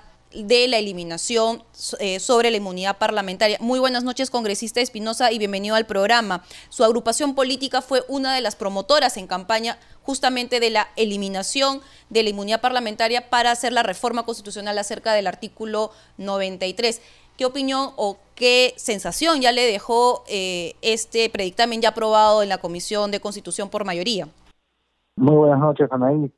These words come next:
Speaker 2: Sí, para nosotros, de-, desde Somos Perú, estamos bastante complacidos que al fin hemos llegado a un entendimiento en la Comisión de Constitución.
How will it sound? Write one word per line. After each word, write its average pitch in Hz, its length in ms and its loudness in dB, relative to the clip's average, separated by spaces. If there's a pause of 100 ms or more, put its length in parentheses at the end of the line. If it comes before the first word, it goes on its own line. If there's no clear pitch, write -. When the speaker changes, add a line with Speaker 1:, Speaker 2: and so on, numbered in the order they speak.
(140)
Speaker 2:
Sí, 180 200 0
para 147 180 4
nosotros, 214 580 2
de-, 143 180 -2
desde 131 340 0
Somos 180 300 0
Perú, 165 300 4
estamos 165 440 0 (500)
bastante 160 420 0
complacidos 160 880 0 (500)
que 147 180 2
al 139 160 4 (120)
fin 165 360 -2 (120)
hemos 143 260 -2
llegado 139 640 4
a 131 80 4
un 143 140 0
entendimiento 135 760 -2
en 123 80 2
la 107 80 0
Comisión 180 480 0
de 131 100 4
Constitución. 147 760 0